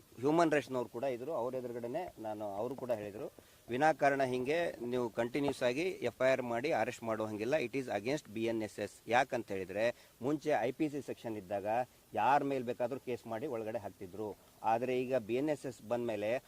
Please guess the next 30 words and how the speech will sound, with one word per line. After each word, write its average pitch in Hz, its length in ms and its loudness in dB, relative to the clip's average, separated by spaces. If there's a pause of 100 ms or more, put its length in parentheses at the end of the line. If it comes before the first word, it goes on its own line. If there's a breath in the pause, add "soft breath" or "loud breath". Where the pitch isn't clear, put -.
(180 loud breath)
ಆ 107 140 6
ವ್ಯಕ್ತಿಗೆ 135 440 2
ಒಂದು 135 300 4
ಅವಕಾಶವನ್ನ 117 640 4
ಕೊಡಬೇಕು. 110 500 0
ಅವಕಾಶ 131 380 2
ಕೊಡುವಂತಕ್ಕೆ 120 840 0 (280 loud breath)
ಥರ್ಟಿ 131 360 2
ಫೈವ್ 139 580 4
ನಲ್ಲಿ 123 280 2
ನೋಟಿಸ್ 120 380 -2
ಕೊಡಬೇಕಾಗತ್ತೆ, 107 760 0
ಥರ್ಟಿ 120 380 -4
ಫೈವ್ 139 400 0
ತ್ರೀ 120 160 2
ನಲ್ಲಿ 117 400 0 (240 loud breath)
ಬಾರ್ 110 180 6
ತ್ರೀ 117 200 0
ಅಲ್ಲಿ 127 140 2
ನೋಟಿಸ್ 113 360 0
ಕೊಡಬೇಕಾಗತ್ತೆ, 110 880 0 (160)
ಸಫಿಷಿಯೆಂಟ್ 139 540 -4
ಟೈಮ್ 131 220 0
ಕೊಡಬೇಕು, 120 420 -6
ವೆರಿಫೈ 131 420 -2
ಮಾಡ್ಬೇಕು. 104 520 -6
ಅದಕ್ಕೆ 117 260 -8
ನಾನ್ 139 220 0
ಏನ್ 127 160 -2
ಹೇಳಿದ್ದು, 101 460 -6